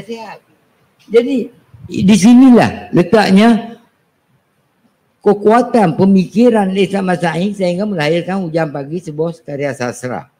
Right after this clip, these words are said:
sebagai karya sastra. Bukannya senang. Kemudian, dari sudut bahasa yang digunakan oleh Ihsan Mat Said. Cuba tengok bahasa yang digunakan.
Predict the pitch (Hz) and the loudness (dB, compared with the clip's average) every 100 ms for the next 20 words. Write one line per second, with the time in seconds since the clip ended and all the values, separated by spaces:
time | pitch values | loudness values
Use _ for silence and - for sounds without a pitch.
0 | _ _ - 147 156 147 139 127 107 107 | _ _ -12 -6 -4 -4 -8 -8 -10 -14
1 | 98 _ 82 76 _ _ _ _ _ - | -18 _ -20 -20 _ _ _ _ _ -8
2 | 202 202 185 180 196 196 156 - _ _ | -2 0 0 0 -2 -4 -10 -16 _ _
3 | _ _ _ _ _ _ _ _ _ _ | _ _ _ _ _ _ _ _ _ _
4 | 208 247 262 226 120 85 - _ _ _ | 2 4 4 0 -2 -8 -18 _ _ _
5 | _ _ - 190 220 214 196 226 262 - | _ _ -4 -2 -2 -2 0 2 0 -6
6 | - _ _ 156 180 226 233 254 202 196 | -20 _ _ -8 -4 -4 -2 0 0 -2
7 | 196 185 208 190 170 180 170 170 170 156 | -4 -6 -6 -6 -4 -6 -4 -4 -4 -4
8 | 160 151 135 131 120 117 98 180 170 156 | -6 -8 -8 -10 -12 -12 -4 0 0 -2
9 | 139 139 147 139 156 143 127 110 92 | -4 -2 -2 -2 -4 -2 -6 -10 -14